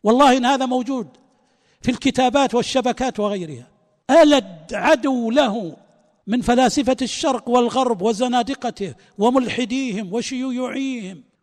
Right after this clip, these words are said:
وكل قذاراتهم الفكرية،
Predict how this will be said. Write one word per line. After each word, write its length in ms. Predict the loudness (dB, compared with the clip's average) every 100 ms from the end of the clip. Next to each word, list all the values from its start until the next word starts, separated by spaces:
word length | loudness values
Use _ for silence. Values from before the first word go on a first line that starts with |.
| 0
وكل 760 | 2 2 2 2 2 -2 -8 -12 _ _ _ _ _ 2
قذاراتهم 1120 | 4 6 4 4 4 2 0 0 0 -2 -6
الفكرية، 840 | -8 -6 -6 -4 -2 0 -2 -4